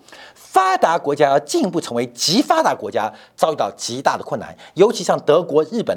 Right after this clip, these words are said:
那么大体量的发达国家，他们要进一步的升维，其实就会惨到了英美昂萨人的利益的矛盾跟冲突当中。所以我们看到日元跟欧元，它未来的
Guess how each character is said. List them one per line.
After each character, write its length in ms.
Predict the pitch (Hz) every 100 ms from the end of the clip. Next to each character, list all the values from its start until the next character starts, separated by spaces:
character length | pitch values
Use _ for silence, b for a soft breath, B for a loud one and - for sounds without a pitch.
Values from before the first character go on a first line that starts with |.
| 139
那 100 | 359
么 100 | 180
大 180 | 175 151
体 200 | - -
量 160 | 156
的 80 | 110
发 220 | - 180
达 100 | 143
国 180 | 120 98
家， 220 | 92 107 - B B
他 140 | -
们 100 | 285
要 100 | 233
进 260 | - 349 330
一 40 |
步 80 | 208
的 120 | 180
升 400 | 175 - 381 370
维， 260 | 320 127 131 b b b
其 320 | - - 190
实 240 | 185 - 135
就 140 | -
会 100 | 120 104
惨 280 | - 87 76
到 180 | 123
了 120 | 85 B B
英 220 | 226 262
美 200 | 247 95 - - _
昂 240 | - 110 170
萨 260 | - 170 98
人 160 | 78 80
的 240 | 92 92 - _
利 160 | 98 104
益 380 | 107 127 117 90 -
的 200 | 80 - _
矛 300 | 92 87 92
盾 240 | - 214 - b b -
跟 280 | 113 110 -
冲 400 | - 190 185 185
突 260 | - 85 95
当 220 | 104 104
中。 240 | 98 92 B B B
所 180 | - 359
以 40 |
我 40 | 330
们 80 | 120
看 180 | 135
到 240 | 110 98 - b b -
日 140 | 294
元 300 | 156 113 107 - _ _
跟 200 | 135 131
欧 160 | - 143
元， 180 | 120 73 - b b
它 220 | 165 165
未 380 | 190 349 311 139
来 200 | 101 92
的 180 | 113